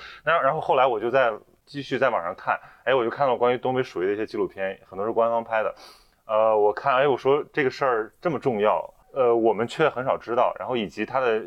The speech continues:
叙事还是如此刻板。然后我当时就在想，我说为什么没有，没有人，或者说没有这个很好的作品来写写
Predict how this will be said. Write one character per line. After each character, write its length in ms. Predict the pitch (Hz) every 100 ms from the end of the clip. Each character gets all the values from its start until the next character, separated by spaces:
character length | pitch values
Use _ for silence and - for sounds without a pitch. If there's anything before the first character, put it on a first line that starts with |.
| -
叙 220 | - 147
事 120 | 135 135
还 160 | 98
是 80 | 113
如 140 | 107
此 100 | 107
刻 220 | 92 - 87
板。 100 | 78 - _ _
然 100 | 101
后 80 | 110
我 100 | 104 -
当 180 | - 123
时 60 | 131
就 140 | 127
在 160 | 113 113
想， 200 | - 90
我 80 | 90
说 80 |
为 140 | 104 123
什 80 | 113
么 100 | 113
没 120 | 110
有， 340 | 113 90 78 - _ _
没 80 | 120
有 120 | 123
人， 320 | 95 87 85 95
或 140 | -
者 80 | 107
说 100 | 107
没 140 | 104 107
有 160 | 101
这 120 | 104
个 140 | 98 92
很 180 | - 120
好 160 | 95
的 80 | 82
作 220 | 90 123
品 180 | - 87
来 140 | 82
写 180 | - 92
写 240 | 95 95